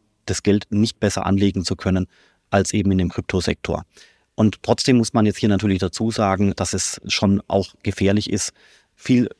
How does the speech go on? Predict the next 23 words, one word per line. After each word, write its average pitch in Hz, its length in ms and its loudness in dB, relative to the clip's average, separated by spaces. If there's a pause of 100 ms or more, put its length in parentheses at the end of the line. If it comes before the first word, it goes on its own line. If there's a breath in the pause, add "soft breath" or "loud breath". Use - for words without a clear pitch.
(160)
Geld 107 220 4 (120)
zu - 100 0
investieren 98 540 2
in 90 100 2
Kryptowährungen. 98 1080 0
Wir 92 100 -2
wissen 98 200 -2
ja, 98 100 2
dass - 160 -4
die 95 120 -2
Volatilität 95 880 0
enorm 92 380 0
ist. 110 160 -4 (340 soft breath)
Deswegen 92 320 0
sind 98 160 0
die 92 160 -2
Warnungen 110 520 2
von 95 200 -4
Zentralbanken 95 640 -2
und 90 120 -2
Behörden 92 360 -2
auch 98 100 -6
immer 95 200 0